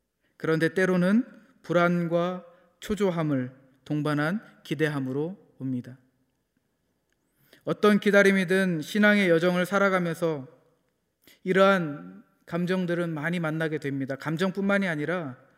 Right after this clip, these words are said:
물리적으로도 많은 사건과 환경을 만나게 됩니다. 어떤 성도님은 남편이 수술실에서 나오는 순간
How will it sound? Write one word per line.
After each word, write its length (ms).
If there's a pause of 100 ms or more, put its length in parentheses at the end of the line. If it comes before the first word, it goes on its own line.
(200)
물리적으로도 920 (200)
많은 400
사건과 640
환경을 540 (220)
만나게 460
됩니다. 460 (2250)
어떤 280
성도님은 1040 (1040)
남편이 440
수술실에서 680
나오는 460
순간 520